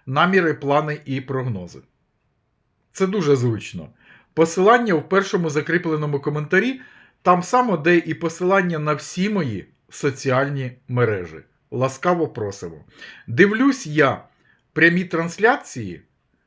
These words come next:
на сайті, який опублікований в описі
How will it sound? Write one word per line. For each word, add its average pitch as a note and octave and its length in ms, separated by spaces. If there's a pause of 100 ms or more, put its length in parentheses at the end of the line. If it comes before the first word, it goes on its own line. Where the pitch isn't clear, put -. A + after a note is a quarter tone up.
(120)
на D3 180
сайті, A3+ 520
який C#3+ 320
опублікований F#3 1080 (240)
в B2+ 280 (140)
описі F#3+ 680